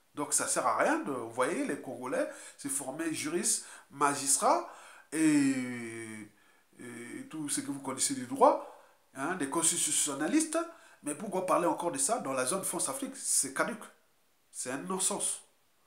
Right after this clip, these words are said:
Puisqu'on ne respecte même plus les fondamentaux de l'humanité, de la société et de la civilisation.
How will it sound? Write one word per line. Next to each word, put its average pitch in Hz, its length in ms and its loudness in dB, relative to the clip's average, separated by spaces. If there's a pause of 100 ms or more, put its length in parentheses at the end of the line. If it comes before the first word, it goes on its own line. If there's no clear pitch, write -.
(120)
Puisqu'on 175 240 0
ne 143 100 0
respecte 139 400 -2
même 147 220 -2
plus 147 160 -6
les 160 120 -2
fondamentaux 127 560 -4 (200)
de 131 80 -8
l'humanité, 113 500 -8 (580)
de 135 80 -4
la 135 120 10
société 151 460 0
et 156 40 -2
de 135 80 -4
la 123 60 2
civilisation. 113 440 -6